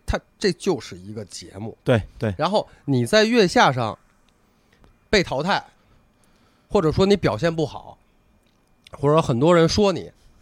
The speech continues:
Speaker 1: 跟实际你的演出，跟实际你的发展可能并没有那么大的关系。
Speaker 2: 是，是。
Speaker 1: 然后同样，就是可能你在这个舞台真的做得很好，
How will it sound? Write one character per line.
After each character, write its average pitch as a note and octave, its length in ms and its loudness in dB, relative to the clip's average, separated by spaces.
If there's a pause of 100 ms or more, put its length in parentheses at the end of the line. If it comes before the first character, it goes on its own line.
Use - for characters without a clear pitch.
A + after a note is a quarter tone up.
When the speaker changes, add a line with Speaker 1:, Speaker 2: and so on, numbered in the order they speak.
(580)
Speaker 1:
跟 C4 220 4
实 F3 400 -2
际 A3 200 -4
你 G#2 140 -8
的 A#2+ 140 -4
演 D#3+ 200 -10
出， D#3+ 320 -12 (280)
跟 A3 160 -2
实 F#3 160 -10
际 F#3+ 80 -4
你 C3+ 60 -4
的 E2+ 60 -16
发 D3+ 200 -2
展 G#2 200 -10 (160)
可 - 240 -16
能 A2+ 220 -8 (140)
并 G3 280 -4
没 F#2+ 120 -8
有 E3 100 -4
那 G#2+ 140 -10
么 F2 100 -18
大 G#2+ 100 -12
的 - 260 -14
关 A#2 140 -4
系。 A2 120 -16
Speaker 2:
是， - 60 -20
是。 G#2 220 -10 (300)
Speaker 1:
然 F3 80 2
后 G#3+ 100 4
同 C#3 240 -4
样， F#3 240 2 (220)
就 D3+ 100 -6
是 G3 60 -2
可 E3+ 160 -6
能 G3 220 0
你 E3 100 0
在 G#3+ 160 0
这 A#3 100 0
个 F#3 60 -2
舞 C3 80 -6
台 C3 180 -6
真 A#3 140 -4
的 A#3 60 -6
做 A#3+ 120 -8
得 F3 80 -4
很 D3+ 240 -6
好， F#2+ 300 -14